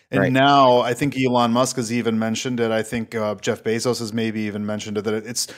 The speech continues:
Speaker 1: starting to become really mainstream, obviously due to the speed and the propulsion that you'd be able to get. What I haven't heard discussed, and this is where, this is when we first had our conversation,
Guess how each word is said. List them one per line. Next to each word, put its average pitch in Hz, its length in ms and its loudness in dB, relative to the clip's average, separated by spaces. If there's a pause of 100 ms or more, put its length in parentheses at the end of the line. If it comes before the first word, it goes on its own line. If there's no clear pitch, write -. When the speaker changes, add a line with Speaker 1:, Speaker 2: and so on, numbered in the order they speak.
(160)
Speaker 1:
starting 151 320 2
to 143 80 2
become 135 340 0
really 123 300 2
mainstream, 120 880 -2 (600)
obviously 131 420 0
due 120 220 -2
to 113 80 -4
the 104 80 -6
speed 123 600 -6 (420)
and 117 380 -2
the 113 140 0
propulsion 117 440 -2
that 120 160 -4
you'd 113 100 -6
be 110 180 -4
able 110 220 -4
to 143 160 -2
get. 143 380 -2 (560)
What 139 400 0
I 143 160 2
haven't 165 380 2
heard 123 280 -2
discussed, 117 400 -4
and 131 80 -2
this 147 100 -2
is 170 120 -6
where, 127 240 4
this 123 160 -4
is 135 80 -8
when 120 160 0
we 117 100 0
first 156 280 -2
had 131 120 2
our 110 140 0
conversation, 107 760 -6